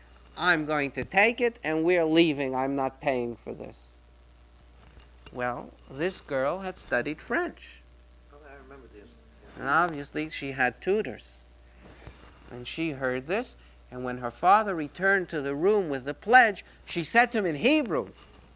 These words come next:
Speaker 1: which is very interesting, she said, "B'chayai, on my life,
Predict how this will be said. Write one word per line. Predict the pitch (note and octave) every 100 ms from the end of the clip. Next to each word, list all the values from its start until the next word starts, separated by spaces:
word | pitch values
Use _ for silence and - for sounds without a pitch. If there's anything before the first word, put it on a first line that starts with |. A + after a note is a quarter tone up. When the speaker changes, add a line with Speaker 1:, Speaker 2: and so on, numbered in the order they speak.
| _ -
Speaker 1:
which | A2+ A#2
is | B2+
very | D#3 F3+ F#3+ F#3+
interesting, | F#3 D#3+ C#3 A#2+ A2 - - - - - -
she | - B2
said, | - C3 B2 A2 - - - - - - - - - - - - - - - B2
"B'chayai, | C3+ C#3 D3+ D3 F#3 A#3 A#3 G3 D3 C#3
on | C3+
my | D3 D3+
life, | E3 A3+ B3 F#3 - -